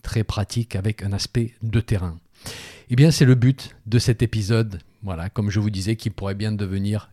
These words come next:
une série, si ça vous plaît. J'ai pensé au nom Les Brèves des Herbes. Voilà,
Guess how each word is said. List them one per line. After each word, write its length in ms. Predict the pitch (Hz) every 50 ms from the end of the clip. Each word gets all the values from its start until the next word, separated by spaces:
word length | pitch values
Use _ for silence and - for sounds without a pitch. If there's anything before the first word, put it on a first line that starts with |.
| _ _
une 200 | - 113 110 107
série, 420 | - - 120 110 98 101 120 127
si 180 | 117 - - 107
ça 140 | - - 101
vous 120 | 98 98
plaît. 300 | - - 113 127 135 135 - - - - - - - - - - - - -
J'ai 200 | - 107 101 135
pensé 320 | - - 131 135 - - 131
au 100 | 123 123
nom 320 | 123 135 143 151 156 160 - -
Les 220 | 117 120 113 117
Brèves 400 | 117 104 104 110 131 143 139 120
des 300 | 104 95 120 110 98 101
Herbes. 260 | 110 95 82 85 82 - - _ _ _ _ _ _ _ _ -
Voilà, 280 | 95 92 87 76 -